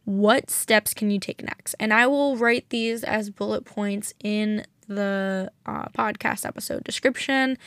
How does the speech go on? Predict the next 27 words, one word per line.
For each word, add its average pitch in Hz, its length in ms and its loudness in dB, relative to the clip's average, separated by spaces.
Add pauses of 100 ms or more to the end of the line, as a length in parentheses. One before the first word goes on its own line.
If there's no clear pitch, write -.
(260)
so - 180 -4
you 220 140 2
can 202 180 -2
just, 196 180 -4
like, - 180 -6
screenshot, 240 580 2
copy, 202 340 2
paste, 202 420 -4
whatever 208 360 0
you 208 100 2
need 190 220 0
to - 160 -14
do. - 360 -4 (560)
Um, - 340 -8 (280)
but 247 100 0
yeah, 523 220 4
so - 220 2
these 302 200 2
questions 381 520 0
really 262 260 4
helped - 500 -2
get 208 160 0
me 220 200 -2
out 202 180 -2
of 196 140 -10
the 196 200 -12
dark - 540 -2